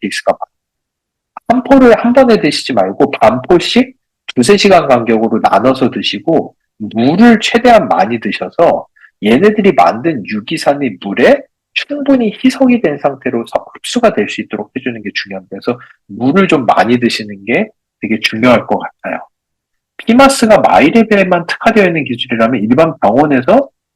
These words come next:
가능하다고 하는 분석하는 거는 배양하지, 예,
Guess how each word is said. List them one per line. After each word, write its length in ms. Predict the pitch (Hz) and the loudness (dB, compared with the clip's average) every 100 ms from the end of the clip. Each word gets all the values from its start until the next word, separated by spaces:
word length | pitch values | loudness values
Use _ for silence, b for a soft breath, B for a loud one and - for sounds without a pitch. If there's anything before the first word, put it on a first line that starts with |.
| _ _ _ _ | _ _ _ _
가능하다고 720 | 113 113 180 202 185 170 160 | 0 2 4 4 4 4 4
하는 220 | 156 156 - | 2 -2 -6
분석하는 640 | 110 104 139 131 117 131 | -8 -2 -2 -2 -4 -6
거는 300 | 117 120 196 - | -6 -2 -2 -2
배양하지, 420 | - - 139 135 - | 0 4 4 2 2
예, 220 | 233 - | 2 0